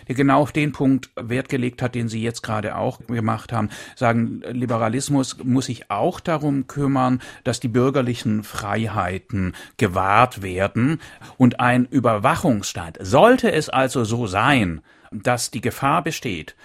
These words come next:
dass irgendwie Big Brother oder Big Merkel oder wer auch immer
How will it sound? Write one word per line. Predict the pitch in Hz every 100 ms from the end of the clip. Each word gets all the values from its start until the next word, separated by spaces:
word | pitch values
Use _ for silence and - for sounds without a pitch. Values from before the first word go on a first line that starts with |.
| - -
dass | 123 113 -
irgendwie | 127 123 120 120
Big | 117 135 -
Brother | 123 135 160 160 147 104
oder | 117 123 120 117
Big | 123 139 123
Merkel | 120 123 160 151 110
oder | 113 113 113
wer | 123 104
auch | 117 -
immer | 127 151 151